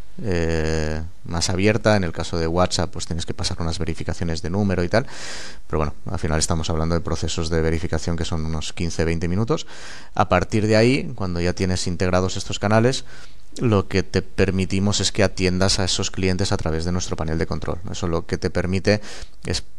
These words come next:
profesionalizar la atención a través de esos canales, donde si tú utilizas un WhatsApp normal, pues, mm, vas a tener que atenderlo a través del móvil o a través del WhatsApp web, pero si tienes equipos de,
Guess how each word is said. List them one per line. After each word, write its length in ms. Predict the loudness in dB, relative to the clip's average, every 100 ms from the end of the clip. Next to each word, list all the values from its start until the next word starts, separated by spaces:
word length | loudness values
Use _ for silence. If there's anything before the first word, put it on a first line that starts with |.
| -2
profesionalizar 840 | 0 0 0 2 2 0 0 2
la 80 | 2
atención 300 | 2 0 0
a 60 | 0
través 220 | 0 0
de 60 |
esos 180 | -2 -2
canales, 440 | 0 4 6 6 4
donde 240 | -2 -4
si 160 | -4 -6
tú 360 | -2 0 0
utilizas 580 | 0 0 0 2 2 2 -4 -6 -6 -6 -6 -4
un 220 | -2 0
WhatsApp 500 | 0 0 2 0 0 -6
normal, 500 | -6 -6 4 6 6
pues, 260 | 2 -6 -6
mm, 240 | -6 -8 -8 -8 -8 -8 -8 -8 -8 -8 -6 -6 -4
vas 180 | -2 0
a 60 |
tener 240 | 0 -2 0
que 80 |
atenderlo 400 | -2 0 0 2
a 40 | 2
través 280 | 0 0 0
del 100 | 0
móvil 340 | 2 4 4
o 60 | 2
a 40 |
través 240 | 0 -2 0
del 80 | 0
WhatsApp 340 | 0 -2 0
web, 300 | 4 4 2 -4
pero 140 | -4 -4
si 120 | -4
tienes 300 | -2 0 0
equipos 420 | 0 0 0 0
de, 260 | 2 2